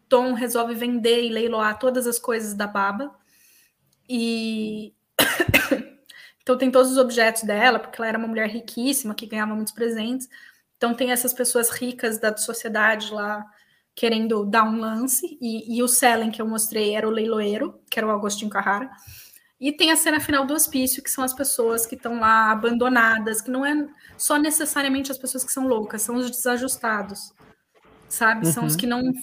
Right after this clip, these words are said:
Speaker 1: funcionam pra aquela sociedade de alguma forma. E aí, ah, nesse caso, o grosso do acervo eu usei pro coro. Aqui, por exemplo, <coughs> é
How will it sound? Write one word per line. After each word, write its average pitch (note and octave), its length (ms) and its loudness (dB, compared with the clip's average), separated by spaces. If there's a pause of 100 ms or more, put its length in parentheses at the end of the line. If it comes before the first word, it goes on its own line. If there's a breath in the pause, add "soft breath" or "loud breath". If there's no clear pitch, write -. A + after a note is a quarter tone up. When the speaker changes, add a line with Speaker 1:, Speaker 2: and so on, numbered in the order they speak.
(120)
Speaker 1:
funcionam B3+ 580 2
pra B3+ 140 -2
aquela A#3+ 260 -2
sociedade A#3 580 -4
de A#3+ 120 -2
alguma A#3 300 -2
forma. G3+ 440 -6 (1400 soft breath)
E B3 140 4
aí, C4 300 6
ah, A#3+ 580 0 (400 loud breath)
nesse C#4+ 340 2
caso, C4+ 500 2
o A#3+ 100 -4
grosso B3+ 580 2
do A3 120 -6
acervo B3 420 0
eu C4 80 2
usei B3+ 640 -2 (300)
pro C#4+ 200 -2
coro. G#3 520 -2 (680 soft breath)
Aqui, A3 340 -2
por C#4 180 0
exemplo, C4 680 0 (120)
<coughs> - 840 -2
é A#3 460 0